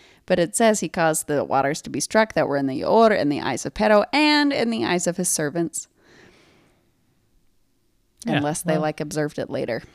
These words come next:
Speaker 2: I don't know. Well, I mean, that's why he's in the water, so you can't actually see anything. So they still don't know. He's just taking a bath to them.
Speaker 1: Huh. Okay.
Speaker 2: Yeah, it's just sneaky.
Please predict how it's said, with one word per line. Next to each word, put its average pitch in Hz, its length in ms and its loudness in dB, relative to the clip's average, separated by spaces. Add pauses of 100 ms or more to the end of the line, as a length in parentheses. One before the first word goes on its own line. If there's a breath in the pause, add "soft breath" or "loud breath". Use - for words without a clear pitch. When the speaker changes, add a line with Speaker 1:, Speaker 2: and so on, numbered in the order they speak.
Speaker 2:
I 202 60 -10
don't 180 100 -6
know. 127 180 -6
Well, 160 280 2
I 170 80 -2
mean, 160 160 2
that's 160 180 -2
why 156 100 0
he's 143 280 -2
in 143 220 -2
the 120 80 0
water, 104 440 -6
so - 140 -16
you 127 40 -10
can't 143 180 -4
actually 123 260 -6
see 123 360 -6
anything. 104 500 -10
So - 120 -10
they 170 80 -2
still 180 240 -4
don't 120 220 -6
know. 123 200 -8
He's 139 160 -2
just - 180 -8
taking 120 260 -6
a 107 60 -8
bath 123 320 -12 (180)
to - 80 -16
them. 139 240 -16 (1040)
Speaker 1:
Huh. 311 180 -4 (640)
Okay. 175 300 -4 (140)
Speaker 2:
Yeah, 131 180 -8 (180)
it's 143 160 -4
just - 160 -8
sneaky. - 400 -8